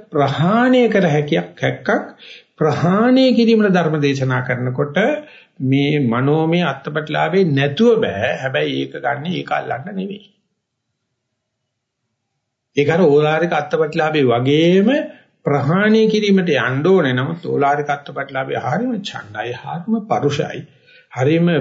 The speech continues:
නාස්තිකයි, හරිම වද දෙන සුළුයි, ගොඩක් කර්ම රැස් කරන සුළුයි.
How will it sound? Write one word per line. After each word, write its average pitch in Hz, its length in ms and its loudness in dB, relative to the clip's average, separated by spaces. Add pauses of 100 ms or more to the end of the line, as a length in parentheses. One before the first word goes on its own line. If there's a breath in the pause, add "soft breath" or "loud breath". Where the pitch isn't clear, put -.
(320)
නාස්තිකයි, 127 840 0 (140)
හරිම 139 460 -6
වද 123 360 0
දෙන 175 220 2
සුළුයි, 127 400 -2
ගොඩක් 175 300 -2
කර්ම 175 220 -2
රැස් 127 200 -2
කරන 104 240 -12
සුළුයි. 117 300 -2